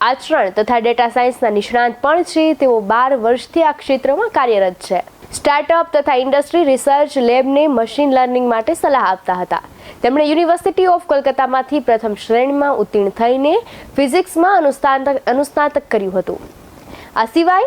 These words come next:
રામકૃષ્ણ સંસ્થામાંથી સંસ્કૃતમાં પણ અભ્યાસ કર્યો હતો. તેઓ રમણ રિસર્ચ ઇન્સ્ટિટ્યૂટ, ફોર્ડ, મોઝિલા ઓપન વેબ, હાર્વર્ડ યુનિવર્સિટીના બર્કમેન ક્લેન સેન્ટર ઓફ ઇન્ટરનેટ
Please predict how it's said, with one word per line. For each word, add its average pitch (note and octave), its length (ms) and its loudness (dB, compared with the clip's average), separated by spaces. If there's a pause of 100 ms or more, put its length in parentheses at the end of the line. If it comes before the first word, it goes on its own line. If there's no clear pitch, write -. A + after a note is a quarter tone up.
(400)
રામકૃષ્ણ D4+ 520 0
સંસ્થામાંથી C#4+ 680 0
સંસ્કૃતમાં A#3 600 -2
પણ C#4+ 220 0
અભ્યાસ C#4 440 0
કર્યો D4 220 0
હતો. C#4+ 380 0 (320)
તેઓ C#4+ 220 4
રમણ C#4+ 420 2
રિસર્ચ C#4+ 540 0
ઇન્સ્ટિટ્યૂટ, C#4+ 720 0
ફોર્ડ, C#4 420 2
મોઝિલા B3+ 680 0
ઓપન D4 360 0
વેબ, D4+ 300 2 (440)
હાર્વર્ડ C#4+ 320 0
યુનિવર્સિટીના C#4 840 0
બર્કમેન B3+ 600 0
ક્લેન C4 360 2
સેન્ટર A#3 420 0
ઓફ A3 200 0
ઇન્ટરનેટ A#3+ 500 0